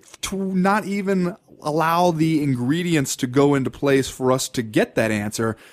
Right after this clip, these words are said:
like, that's manipulative on the part of the promoters, which I think is, like, one of the major things that could actually hurt this sport. Like, you can't do that. You gotta, it's America, man.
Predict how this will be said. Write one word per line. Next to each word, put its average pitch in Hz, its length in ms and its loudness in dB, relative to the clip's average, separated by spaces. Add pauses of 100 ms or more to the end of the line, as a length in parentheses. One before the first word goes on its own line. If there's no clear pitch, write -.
(240)
like, 151 180 -2
that's 165 240 0
manipulative 151 720 0
on 113 100 0
the 113 60 -2
part 117 380 2
of 110 420 -2
the 113 100 -4
promoters, 139 540 2
which 123 340 -2
I 123 80 -6
think 135 180 -8
is, 120 140 -4 (280)
like, 139 200 -6
one 123 340 -2
of 139 140 -6
the 139 320 0 (180)
major 139 540 2
things 123 440 -2
that 117 200 -2
could 127 220 0
actually 117 400 -2
hurt 104 280 -8
this - 140 -8
sport. - 340 0
Like, 123 120 -8
you 120 120 -4
can't 120 440 -6
do 117 160 0
that. 80 340 -12 (160)
You 120 100 -4
gotta, 147 340 2 (460)
it's - 120 -2
America, 226 320 6
man. 190 340 4